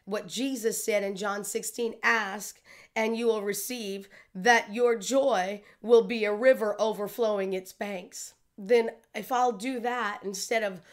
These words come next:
looking at the trouble, uh, I'm reminding myself of what Jesus said. And so change my focus. If I'll change my focus, I'll change the flow that I'm walking in. And I wanna, uh,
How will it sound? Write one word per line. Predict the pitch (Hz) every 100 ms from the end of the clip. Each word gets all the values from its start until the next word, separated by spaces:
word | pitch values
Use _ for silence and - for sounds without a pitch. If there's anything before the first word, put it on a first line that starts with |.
| - -
looking | 220 226 247 269 269 226 214
at | 202 214 180
the | 190
trouble, | - 202 175 151 - 180 _ - - -
uh, | 196 190 -
I'm | 220 220
reminding | 214 226 226 226 214
myself | 196 196 - 190 190
of | 185 175
what | 175 175
Jesus | 190 190 170 165
said. | - - - - - -
And | - 190
so | 233
change | 214 - 269 277 226
my | 226 220
focus. | - 220 233 - - - - - -
If | 202 208
I'll | 226
change | 226 285 285 254
my | 233 220
focus, | - 247 247 202 196 - - - -
I'll | 208 208
change | - 233 226 185
the | 196
flow | 185 220 202 156 160
that | 175 -
I'm | 180 170
walking | 165 165 170 156
in. | 160 - -
And | 190 185 185 - -
I | 202 233
wanna, | 220 208 190 180 180 - -
uh, | 185 165